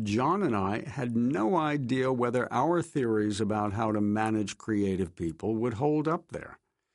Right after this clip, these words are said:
The challenge was to keep Pixar healthy while making Disney Animation great again. This chapter is largely devoted to some of the ways we went about that,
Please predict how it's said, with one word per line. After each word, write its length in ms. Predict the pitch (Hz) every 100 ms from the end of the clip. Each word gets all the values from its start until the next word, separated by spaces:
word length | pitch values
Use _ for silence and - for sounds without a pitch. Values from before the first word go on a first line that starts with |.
| _ _ _ _
The 220 | 107 113
challenge 720 | 113 - 175 214 151 117 113 123
was 180 | 120 -
to 100 | 107
keep 380 | 185 202 -
Pixar 600 | 156 143 - 123 110 104
healthy 440 | 110 147 135 98 95
while 260 | 104 107
making 580 | 113 123 113 120 113 104
Disney 460 | 127 190 127 110 107
Animation 800 | 104 104 98 98 98 113 120 101
great 520 | 113 120 139 180 208
again. 460 | 123 - 104 95 101 _ _ _ _ _ _ _ _ _ _ _ 117
This 320 | 190 202 -
chapter 540 | 151 117 - 101 - -
is 240 | 117 110 113
largely 720 | 131 156 180 151 117 98 98
devoted 500 | 92 90 85 92 95
to 120 | 101
some 340 | 98 - 147 185
of 120 | 175
the 80 | 156
ways 440 | 107 104 107 101
we 120 | 117
went 260 | 101 92 98
about 380 | 98 123 135 -
that, 260 | - -